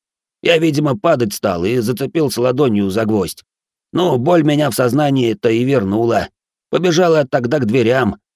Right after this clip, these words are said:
по дороге два раза упал, но вырвался на воздух и полегчало. Дальше... Дальше я позвонил, но вы уже там всё и без меня знаете».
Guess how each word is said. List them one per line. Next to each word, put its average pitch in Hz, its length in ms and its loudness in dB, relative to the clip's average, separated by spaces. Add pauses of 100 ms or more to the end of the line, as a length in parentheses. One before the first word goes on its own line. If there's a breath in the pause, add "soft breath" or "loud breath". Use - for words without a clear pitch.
(140)
по 90 80 -6
дороге 107 360 -2
два 113 160 0
раза 131 240 0
упал, 113 480 0 (220)
но 90 340 -4
вырвался 123 480 0
на 117 120 0
воздух 113 400 -2
и 104 240 -4 (320)
полегчало. 82 640 -2 (600)
Дальше... 104 540 -2 (840)
Дальше - 380 -2
я 113 400 0
позвонил, 117 640 -2
но 95 380 -2
вы 127 140 -2
уже 110 240 0
там 104 260 -4
всё 120 240 -4
и 95 240 -2
без 95 240 -4
меня 98 280 -2
знаете». 82 520 -8